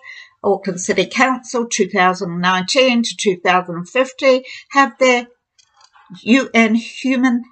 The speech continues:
Habitat three happening. It's all there in their plan, and you can find that in line. So we ha-, that's globalized villages within globalized cities.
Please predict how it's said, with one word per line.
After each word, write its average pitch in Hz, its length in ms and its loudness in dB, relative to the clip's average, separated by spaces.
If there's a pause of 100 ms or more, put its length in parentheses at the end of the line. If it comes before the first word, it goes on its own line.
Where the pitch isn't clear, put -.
Habitat 214 720 -6 (320)
three 190 500 2 (280)
happening. 160 600 -4 (300)
It's - 280 -8 (100)
all 214 260 6
there 185 460 2
in 180 180 0
their 180 340 -2
plan, 165 600 0 (720)
and 175 140 -2
you 180 100 0
can 165 180 -8
find 196 380 0
that 170 240 -4
in 165 160 -8
line. 156 540 0 (1080)
So 208 560 4 (220)
we 220 240 6
ha-, 233 200 -2
that's - 440 0
globalized 226 880 2
villages 196 640 0
within 185 420 -4 (260)
globalized 190 680 2
cities. 180 600 -4